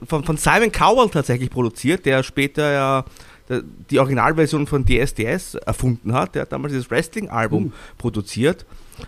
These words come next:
Speaker 1: Anfang dreiundneunzig kam das raus, habe ich natürlich auch gehabt und, äh, Sammelkarten, die Frage, bevor ich da die, auf die Frage mit den Hasbro-Figuren noch eingehe,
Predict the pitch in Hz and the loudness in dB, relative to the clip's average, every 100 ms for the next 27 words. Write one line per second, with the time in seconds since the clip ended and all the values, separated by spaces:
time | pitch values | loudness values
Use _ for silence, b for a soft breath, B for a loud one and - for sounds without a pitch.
0 | - 123 127 139 120 117 175 127 110 117 | -4 0 0 0 0 0 2 0 0 -4
1 | - 107 107 - 117 139 143 143 135 123 | -4 -2 -2 0 -2 0 2 2 2 4
2 | 165 - 123 131 - 147 135 131 123 B | 4 4 2 2 2 -2 -2 0 -2 B
3 | B B B B - - 123 220 220 175 | B B B B -4 0 4 4 6 4
4 | 175 185 180 - _ - 156 - 135 165 | 4 0 -4 -6 _ -10 -6 0 0 4
5 | 160 151 160 175 160 160 - - 156 156 | 2 2 2 2 2 -2 -10 -10 -8 0
6 | 143 156 147 139 143 165 160 135 127 117 | 2 2 0 0 -2 -6 -2 -2 -2 -2
7 | 127 151 | 0 -2